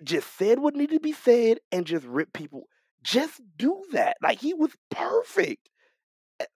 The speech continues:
I get it. Yeah, he, he, he found some more, a little bit more charisma with the crowd and became a babyface,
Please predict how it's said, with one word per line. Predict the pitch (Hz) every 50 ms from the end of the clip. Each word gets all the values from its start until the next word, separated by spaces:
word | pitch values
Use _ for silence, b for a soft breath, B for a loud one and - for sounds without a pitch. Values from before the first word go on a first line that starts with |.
| _
I | 190 202
get | 196 170 160 196 247 262
it. | 262 254 220
Yeah, | 170 170 190 202 208
he, | 202 190 202 190 180 -
he, | - 165 170 165 151 _
he | _ 160 151 151 151 147
found | - _ - 175 180 180 170
some | - 170 156
more, | 143 139 156 170 170 165 165 160 -
a | -
little | 135 147 156
bit | 147 151 143
more | 143 147 147
charisma | - - 135 147 143 143 139
with | 131 113
the | 113
crowd | - - 151 147 147 139
and | 127
became | 117 120 143 131 117
a | 110
babyface, | 120 143 151 139 139 _ 160 151 143